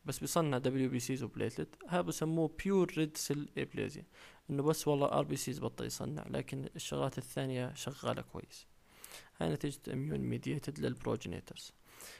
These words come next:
انفلاميشن، آه، انفلاماتوري ميديتد ايرون سيكوستريشن اللي هي انيميا اوف كرونيك ديزيز. قلنا انه في عندي انا ايرون، في امور كويسه، لكن مش فاضيين يصنعوا، بدهم الايرون لشغلات ثانيه حتى الجسم يضلوا قوي وهيك.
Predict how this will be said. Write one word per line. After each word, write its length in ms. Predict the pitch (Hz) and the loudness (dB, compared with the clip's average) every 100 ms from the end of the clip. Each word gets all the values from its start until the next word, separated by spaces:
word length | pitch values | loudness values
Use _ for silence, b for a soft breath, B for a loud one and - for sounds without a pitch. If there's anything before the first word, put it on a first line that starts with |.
| B | B
انفلاميشن، 480 | 147 - 185 233 - | 0 4 8 8 8
آه، 340 | 170 - 147 67 | 6 6 6 4
انفلاماتوري 560 | 135 160 196 196 160 | 2 4 4 6 6
ميديتد 520 | 151 147 160 151 139 | 6 6 6 6 2
ايرون 260 | - 151 151 | 4 6 6
سيكوستريشن 840 | - - 139 - 156 156 147 190 220 B B B | 2 -2 -4 -2 4 4 4 0 -2 B B B
اللي 120 | 240 208 | 6 10
هي 260 | 196 170 | 10 10
انيميا 260 | 165 160 139 | 8 8 8
اوف 180 | 131 - | 6 0
كرونيك 300 | - 135 127 | 0 0 0
ديزيز. 300 | 143 120 110 | -4 -4 -4
قلنا 220 | 151 151 | 0 2
انه 120 | 143 143 | 4 4
في 160 | 196 | 4
عندي 320 | 175 156 147 | 4 6 4
انا 260 | 143 135 131 | 4 4 6
ايرون، 260 | 127 120 120 | 6 4 0
في 240 | 156 151 | 0 0
امور 280 | 151 143 143 | 2 2 2
كويسه، 380 | - 135 - 143 | 0 -2 0 2
لكن 300 | 139 - 139 | 2 0 -2
مش 160 | 135 | -2
فاضيين 460 | - 135 139 139 131 | 0 0 2 0 0
يصنعوا، 480 | 123 131 123 123 131 | 0 -2 0 -2 -2
بدهم 340 | 135 131 131 | -2 -2 0
الايرون 420 | 131 131 139 123 | 2 2 2 -2
لشغلات 440 | 123 - 123 117 123 | -4 -4 -2 -2 -2
ثانيه 420 | - 127 123 120 | -2 -2 0 -2
حتى 300 | 120 - 127 | -6 -6 -6
الجسم 440 | 131 135 127 113 - B B B | -4 -6 -4 -4 -6 B B B
يضلوا 340 | 139 123 127 139 | -4 0 0 0
قوي 240 | 127 139 139 | 0 0 -2
وهيك. 440 | 127 - - - | -4 -6 -10 -18